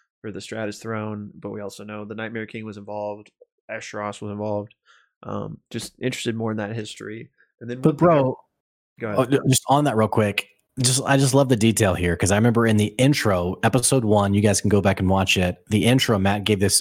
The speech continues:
Speaker 2: amazing stage setting of the
Speaker 1: Mm-hmm.
Speaker 2: campaign, and he talked about the Apex War, and I thought, "I wonder why he's mentioning that."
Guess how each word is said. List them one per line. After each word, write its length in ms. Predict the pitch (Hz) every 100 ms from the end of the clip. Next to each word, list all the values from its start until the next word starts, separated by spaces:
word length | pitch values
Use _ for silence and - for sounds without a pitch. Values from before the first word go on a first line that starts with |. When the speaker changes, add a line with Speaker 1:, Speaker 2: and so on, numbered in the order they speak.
| -
Speaker 2:
amazing 960 | 107 104 107 120 104 101 95 90 87 - _ _ 104 104 92
stage 500 | - - 113 110 95
setting 480 | - 95 87 85 85
of 140 | 104 92
the 80 | 95
Speaker 1:
Mm-hmm. 80 | 104
Speaker 2:
campaign, 440 | 95 87 95 95 104 - - -
and 100 | -
he 100 | 107
talked 420 | 98 - 110 - 113
about 260 | 98 92
the 140 | 98 113
Apex 420 | 139 104 87 -
War, 340 | 90 87 85 -
and 100 | 98
I 60 |
thought, 160 | - 101
"I 20 |
wonder 160 | 165 202
why 160 | 180
he's 340 | 151 143 - -
mentioning 360 | 135 - 101
that." 260 | 92 90